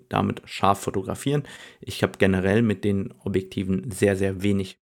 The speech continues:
Ausschuss. Der Autofokus funktioniert, der sitzt auf dem Punkt. Es ist wieder genauso wie beim Finish der Objektive.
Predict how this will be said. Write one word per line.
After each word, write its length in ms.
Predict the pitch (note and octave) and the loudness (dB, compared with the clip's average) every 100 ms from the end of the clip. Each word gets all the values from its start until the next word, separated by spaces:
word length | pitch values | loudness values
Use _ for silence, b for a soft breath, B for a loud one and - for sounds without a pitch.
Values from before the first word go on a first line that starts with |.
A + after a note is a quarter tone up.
| _ _ | _ _
Ausschuss. 600 | - B2+ C#3+ - B2+ - - - | 2 2 4 0 -2 -6 -14 -2
Der 120 | - | 2
Autofokus 540 | G#2+ A2 A2+ - - - | 2 2 -4 -8 -8 -10
funktioniert, 680 | G2+ - G#2+ C3+ C3+ - | -10 -4 2 2 0 -4
der 80 | G2+ | -4
sitzt 280 | G#2 G#2 - | -4 -6 -8
auf 100 | - | -8
dem 160 | - | -8
Punkt. 320 | - C3+ D3 - B B B _ _ _ _ _ _ - | 0 0 0 -10 B B B _ _ _ _ _ _ -12
Es 160 | - F#2 | -4 -2
ist 160 | B2 | 2
wieder 220 | A#2 A2 | 4 4
genauso 560 | G#2+ G2 G2 A#2 D#3 C3 | 4 2 4 4 2 -2
wie 80 | A#2+ | 0
beim 240 | G#2 G2+ | 0 0
Finish 360 | - C3+ D#3 - | 0 -2 -2 -2
der 120 | - | -4
Objektive. 640 | G#2 A2+ - A2+ B2 B2+ | -2 -4 -4 -4 -2 -4